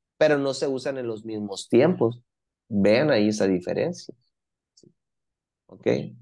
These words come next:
Ahora veamos el since, que también significa because. Dice express a known cause. It means because it is the fact that, because it is the fact that, or given that is true.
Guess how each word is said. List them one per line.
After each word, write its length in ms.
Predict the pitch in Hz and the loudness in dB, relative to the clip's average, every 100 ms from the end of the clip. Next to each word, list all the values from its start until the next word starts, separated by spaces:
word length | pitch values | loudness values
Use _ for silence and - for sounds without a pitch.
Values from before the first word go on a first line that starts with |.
| _ - | _ -2
Ahora 360 | 110 127 139 | 2 4 4
veamos 440 | 123 120 127 151 151 | 0 -2 -4 -6 -6
el 160 | 139 | -8
since, 480 | - 156 160 156 - _ _ _ _ 135 | -6 -4 -4 -8 -16 _ _ _ _ -8
que 80 | |
también 560 | 123 123 113 107 110 120 | -4 -2 -2 -2 -2 -2
significa 800 | 127 156 147 - - - 123 - | -4 -8 -8 -2 -4 0 -2 -2
because. 800 | 123 - 151 147 107 139 - _ _ _ _ _ _ _ | -10 -6 0 2 2 -2 -10 _ _ _ _ _ _ _
Dice 220 | - 120 131 | -8 -2 -2
express 680 | 123 - 131 147 160 - _ _ _ | -4 2 4 4 2 -8 _ _ _
a 60 | 117 | -4
known 640 | 117 113 120 139 175 175 180 | -4 -2 -2 0 -2 -4 -8
cause. 800 | - 143 127 76 - - - _ _ - | -10 -4 -4 -4 -10 -16 -18 _ _ -4
It 140 | 113 107 | 0 2
means 340 | 110 127 127 | 2 0 0
because 540 | 131 107 123 120 127 - | -2 0 4 4 2 0
it 160 | 120 | 4
is 160 | 113 107 | 4 2
the 140 | 104 | -2
fact 500 | - - 127 139 156 | -2 0 0 0 -4
that, 340 | 139 123 123 - _ - | -2 -2 -4 -10 _ -18
because 360 | 101 - 98 104 | -14 -8 -4 -2
it 60 | |
is 100 | 101 | -4
the 140 | 101 92 | -4 -4
fact 320 | 113 139 147 | 0 0 0
that, 360 | 143 135 139 - _ _ _ _ - | 0 0 -2 -6 _ _ _ _ -2
or 180 | 117 117 | 2 2
given 380 | 113 120 127 123 | 2 0 0 0
that 180 | 113 113 | 0 0
is 280 | 113 110 - | -2 -8 -12
true. 380 | 143 147 123 | -2 0 0